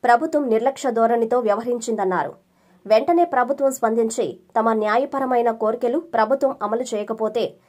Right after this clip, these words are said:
సీఐటియు ఆధ్వర్యంలో భారీ పోరాటానికి దిగుతామని ఆయన హెచ్చరించారు. ఈ కార్యక్రమంలో డివిజన్ కార్యదర్శి సురేంద్రబాబు, జిల్లా కమిటీ సభ్యుడు సీనయ్య, శ్రీధర్,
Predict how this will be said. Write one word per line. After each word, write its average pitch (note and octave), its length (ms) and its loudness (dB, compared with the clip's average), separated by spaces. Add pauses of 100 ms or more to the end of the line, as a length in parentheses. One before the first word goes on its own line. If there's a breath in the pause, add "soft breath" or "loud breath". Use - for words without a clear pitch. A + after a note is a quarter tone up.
(180)
సీఐటియు C#4+ 500 0 (180)
ఆధ్వర్యంలో A#3+ 560 0
భారీ A3+ 320 2
పోరాటానికి A3+ 600 2
దిగుతామని A#3 500 2 (140)
ఆయన A3 160 2 (100)
హెచ్చరించారు. G3+ 680 -2 (240)
ఈ - 20 -6 (120)
కార్యక్రమంలో A3+ 580 0 (500 soft breath)
డివిజన్ D4 400 -2
కార్యదర్శి A3+ 500 2 (160)
సురేంద్రబాబు, A3+ 600 2 (500 soft breath)
జిల్లా C4 300 2
కమిటీ C4+ 260 0 (100)
సభ్యుడు A3 320 2 (100)
సీనయ్య, A3 360 0 (400)
శ్రీధర్, A3 400 0